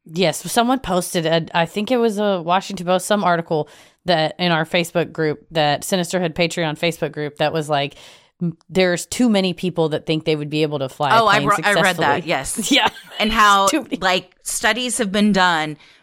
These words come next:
Speaker 2: and people say, "Yeah, I think I could do it if I, like, watched a video," and then, uh,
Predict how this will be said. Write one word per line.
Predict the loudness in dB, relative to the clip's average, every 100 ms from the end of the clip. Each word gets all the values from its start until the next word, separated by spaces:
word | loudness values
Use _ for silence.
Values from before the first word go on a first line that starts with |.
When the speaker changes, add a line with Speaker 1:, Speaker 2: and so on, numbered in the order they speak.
| _ _ _
Speaker 2:
and | -2 2 2 0 -4 -8
people | -10 -4 0 2 2 -2 _ -10
say, | -2 2 2 2 -2 -4
"Yeah, | -2 0
I |
think | 0 -2 -2
I | -4
could | -8
do | -6 -4 -2
it |
if | -2
I, | -2
like, | -2 -2
watched | -2 -2 -2 -6
a |
video," | -4 0 0
and | 2 2
then, | 2 2 -2 -12 _ _ _
uh, | -6